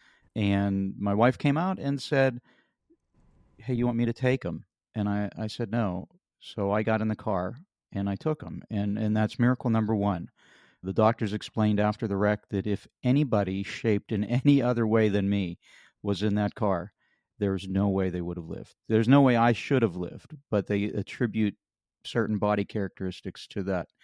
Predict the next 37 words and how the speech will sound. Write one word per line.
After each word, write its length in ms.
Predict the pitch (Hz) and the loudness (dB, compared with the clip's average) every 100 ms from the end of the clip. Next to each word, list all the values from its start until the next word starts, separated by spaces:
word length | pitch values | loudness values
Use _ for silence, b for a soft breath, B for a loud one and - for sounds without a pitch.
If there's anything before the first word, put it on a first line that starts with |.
| b b | b b
survival. 480 | - 107 110 110 87 | -8 0 2 2 0
So 160 | - 117 | -6 2
that's 240 | 123 - | 2 2
first 280 | - 175 - | 0 0 4
miracle. 300 | 143 123 92 | 4 4 0
My 140 | 104 | 0
wife 240 | 120 139 135 | 2 2 2
wanted 200 | 131 110 | 0 0
to 40 | |
take 260 | 107 113 110 | 0 0 2
'em. 140 | 107 B B B | -2 B B B
I 100 | 131 | 2
was 140 | 143 120 | 4 4
busy, 440 | 107 117 92 90 107 | 4 2 2 -4 -2
and, 300 | 104 104 - | 0 0 -2
and 180 | 104 101 | -2 -2
I 60 | |
said, 240 | 98 - 98 | -2 -4 -2
"No, 180 | 120 | -2
you 120 | 120 110 | -2 -2
know 80 | |
what? 160 | 107 104 | -2 -2
I'll 100 | 104 | -4
take 300 | 101 92 92 | -4 -8 -8
'em." 80 | - - | -12 -8
And 100 | 95 | -8
I 60 | |
stopped, 440 | 92 - 101 107 - | -8 -8 -6 -6 -8
and 140 | 98 | -8
I, 100 | 92 | -8
and 120 | - 98 | -8 -6
I 40 | |
went 160 | 98 92 | -6 -8
and 80 | |
took 200 | 87 104 | -6 -6
'em. 120 | 98 90 | -6 -6
But, 140 | 95 | -8